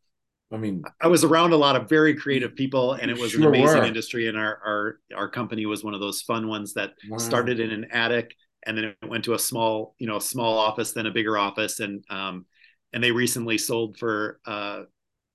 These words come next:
Speaker 2: north of a hundred million dollars. So it's, uh, I, I've been
Speaker 1: Yeah.
Speaker 2: gone for a long time. That wasn't, uh, but
Speaker 1: Not bad.
Speaker 2: um, yeah.
Speaker 1: My, my son was,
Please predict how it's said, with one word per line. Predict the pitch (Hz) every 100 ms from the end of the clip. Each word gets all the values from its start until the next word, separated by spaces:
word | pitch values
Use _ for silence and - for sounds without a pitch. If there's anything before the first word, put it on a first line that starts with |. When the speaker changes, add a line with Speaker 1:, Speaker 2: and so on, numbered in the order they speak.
| _
Speaker 2:
north | 123 120 113 113
of |
a | 104
hundred | 110 107
million | 107 107 104
dollars. | 101 101 98 -
So | 104
it's, | 95 - 110
uh, | 95 - -
I, | 123
I've | 143 143
been | 135
Speaker 1:
Yeah. | 123
Speaker 2:
gone | 110 107
for | 117
a |
long | 107 107 104
time. | 113 98
That | 101 107
wasn't, | 110 110 95
uh, | 110 98 98 -
but | 101 - -
Speaker 1:
Not | 120 127
bad. | 123 127 120
Speaker 2:
um, | 98 90 - _ _ _
yeah. | 101 87 80
Speaker 1:
My, | 117 120 110 -
my | 120
son | 107 - 139 123
was, | 107 90 -